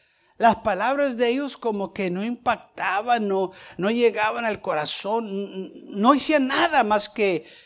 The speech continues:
a ellos se levantaban.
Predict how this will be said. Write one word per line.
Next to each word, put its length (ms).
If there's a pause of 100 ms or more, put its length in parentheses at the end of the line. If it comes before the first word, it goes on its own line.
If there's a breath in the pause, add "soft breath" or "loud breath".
(520 loud breath)
a 200
ellos 500 (180)
se 240
levantaban. 1080